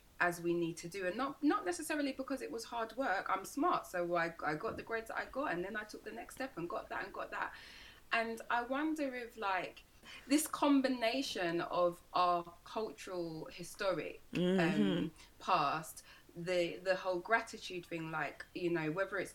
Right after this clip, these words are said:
Speaker 1: grateful because of everyone that's come before me or grateful because of the position that I have, and then, like, internal pressure, 'cause I don't think it's external. We're definitely
Speaker 2: Mm.
Speaker 1: doing things more than what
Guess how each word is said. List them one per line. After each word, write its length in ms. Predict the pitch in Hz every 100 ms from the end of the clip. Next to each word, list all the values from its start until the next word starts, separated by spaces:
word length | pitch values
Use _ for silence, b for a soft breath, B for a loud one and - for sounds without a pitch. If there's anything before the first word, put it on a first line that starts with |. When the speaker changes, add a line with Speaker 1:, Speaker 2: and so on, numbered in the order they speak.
| -
Speaker 1:
grateful 500 | 202 214 - 185 175
because 260 | 175 175 170
of 60 | 160
everyone 480 | 185 180 170 170 165
that's 160 | - -
come 280 | - 165
before 360 | 160 156 175 170
me 220 | 170 160
or 120 | 151 151
grateful 480 | 170 170 - 156 151
because 320 | 156 170 156
of 120 | 151
the 80 | 156
position 560 | 165 151 160 - 156 160
that 100 | -
I 120 | 147
have, 400 | 156 165 - 147 B B B B 180
and 320 | 180 180 175
then, 520 | 233 208 156 151 170 - B -
like, 400 | 170 160 - - - - -
internal 680 | 202 226 226 220 190 185 170
pressure, 340 | - 208 - 165
'cause 100 | 180
I 80 |
don't 300 | 180 254 294
think 200 | - 226
it's 140 | 175 -
external. 720 | - - - 175 151 143 143 151
We're 200 | 190 214
definitely 440 | 202 190 180 170
Speaker 2:
Mm. 80 | 170
Speaker 1:
doing 280 | 180 175 175
things 320 | 180 175 165
more 260 | 175 180 202
than 140 | 196 185 170
what 240 | 165